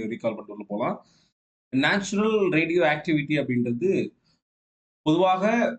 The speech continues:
ஒரு எலிமெண்ட் இருக்கு, ஒரு ரேடியோ ஆக்டிவ் எலிமெண்ட் இருக்கு அப்படின்னா, அந்த ரேடியோ ஆக்டிவ் எலிமெண்ட்டை வந்து எந்த விதமான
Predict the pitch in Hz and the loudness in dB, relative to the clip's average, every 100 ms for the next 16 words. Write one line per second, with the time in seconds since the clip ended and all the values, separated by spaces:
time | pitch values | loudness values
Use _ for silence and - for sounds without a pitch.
0 | _ 165 156 147 139 139 135 - 147 175 | _ 0 2 2 2 0 -2 0 2 2
1 | 180 151 123 139 127 131 156 165 160 143 | 2 -2 -2 0 0 2 2 4 2 0
2 | - 147 135 143 143 131 120 120 117 120 | -2 0 0 0 -2 -4 -4 -2 -2 -2
3 | 180 156 131 151 165 151 151 143 117 120 | -2 -2 -2 0 0 0 -2 -6 -4 -4
4 | 139 139 131 117 117 156 135 143 170 170 | -6 -8 -8 -4 -4 -2 0 0 0 0
5 | 156 156 147 | 0 0 0